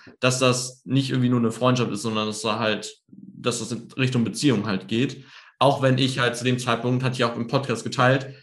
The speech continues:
null Erfahrung in der Richtung habe. Also null, ne? Nicht, nicht wenig, sondern null. Ähm, und das war auf der einen Seite, war ich so nervös, auf der anderen Seite war aber auch dieses, ja, ähm, wa-, was soll schon irgendwie groß schief gehen, weil ich das Gefühl hatte, ich, ich kenn Chrissy halt schon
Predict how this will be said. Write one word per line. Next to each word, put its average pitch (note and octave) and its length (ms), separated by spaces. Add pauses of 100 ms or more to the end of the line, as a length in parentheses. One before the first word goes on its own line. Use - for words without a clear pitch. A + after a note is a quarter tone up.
(180)
null F3 200
Erfahrung C3+ 400
in A#2 60
der A2 100
Richtung G#2+ 300
habe. G2+ 420
Also A#2 160
null, C3 340 (120)
ne? A#2 220
Nicht, A#2 200
nicht A#2 140
wenig, D3 280
sondern B2+ 220
null. D3 360 (640)
Ähm, A#2+ 800 (160)
und C3+ 120
das C3 180
war C#3+ 80
auf - 80
der A2+ 120
einen C#3 140
Seite, C#3+ 180
war B2 100
ich B2 80
so A#2 100
nervös, A#2 480
auf - 120
der A#2 100
anderen C#3 180
Seite C#3 220
war C3 120
aber B2+ 140
auch B2+ 140
dieses, C3 360
ja, B2 440 (240)
ähm, A2+ 680 (440)
wa-, A2+ 280
was - 200
soll C3+ 200
schon C3+ 180
irgendwie B2+ 440
groß B2 400
schief - 680
gehen, B2+ 300
weil B2 400
ich - 100
das B2 180
Gefühl C#3 180
hatte, C3 100
ich, A#2+ 260
ich - 120
kenn C#3 180
Chrissy G#2 240
halt G2+ 140
schon G2+ 400